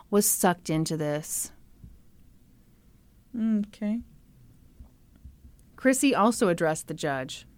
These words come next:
Speaker 1: letting him know that she'd been a Girl Scout leader, a soccer coach, and a P T A room mother.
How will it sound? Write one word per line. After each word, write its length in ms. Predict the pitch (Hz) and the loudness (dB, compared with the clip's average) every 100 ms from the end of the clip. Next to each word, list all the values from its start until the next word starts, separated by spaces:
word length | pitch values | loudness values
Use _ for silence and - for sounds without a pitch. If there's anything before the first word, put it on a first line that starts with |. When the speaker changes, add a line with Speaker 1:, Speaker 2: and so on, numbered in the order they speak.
| - - | -20 -8
Speaker 1:
letting 280 | - 208 220 | 4 6 8
him 160 | 226 214 | 8 6
know 140 | 202 | 6
that 120 | 208 | 4
she'd 240 | 196 220 190 | 2 0 2
been 180 | 208 202 | 4 4
a 180 | 170 170 - - - | 2 -2 -10 -10 0
Girl 280 | 202 214 247 | 6 8 8
Scout 420 | - 269 247 - | 4 6 6 6
leader, 320 | 220 226 285 | 4 6 6
a 100 | 175 | 4
soccer 480 | - 226 202 220 214 | 4 6 6 4 0
coach, 460 | 214 220 214 254 | 2 4 6 4
and 120 | 185 165 | 2 0
a 60 | |
P 220 | 160 - 247 | -2 0 0
T 260 | - 247 | 4 4
A 140 | 247 247 | 6 6
room 340 | 226 294 285 | 6 8 8
mother. 400 | 190 151 131 127 | 6 2 -2 -4